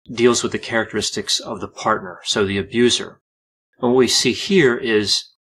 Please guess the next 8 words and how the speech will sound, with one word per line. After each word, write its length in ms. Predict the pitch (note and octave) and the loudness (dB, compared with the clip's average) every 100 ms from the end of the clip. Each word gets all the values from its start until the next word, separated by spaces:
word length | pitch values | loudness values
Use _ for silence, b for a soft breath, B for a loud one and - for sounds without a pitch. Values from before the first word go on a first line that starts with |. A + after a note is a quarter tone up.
| _ - | _ -4
there's 240 | A#2 G#2+ | -2 0
more 200 | B2+ A#2+ | 0 2
impulsivity, 840 | B2+ A#2 - G2 - D3+ D#3 E3+ E3+ _ _ _ _ _ - | 0 -2 -6 -4 -2 0 0 -2 -4 _ _ _ _ _ -6
and 160 | A#2+ | -2
there's 240 | A2+ G#2+ - | 0 -2 0
more 220 | B2 C3+ | 2 2
difficulty 680 | C3+ - C3 B2+ B2 B2+ B2 | 0 -6 -6 -4 -4 -4 -6
expressing 680 | A2+ - B2 A#2 A#2+ A2 | -4 -4 -2 -2 -2 -4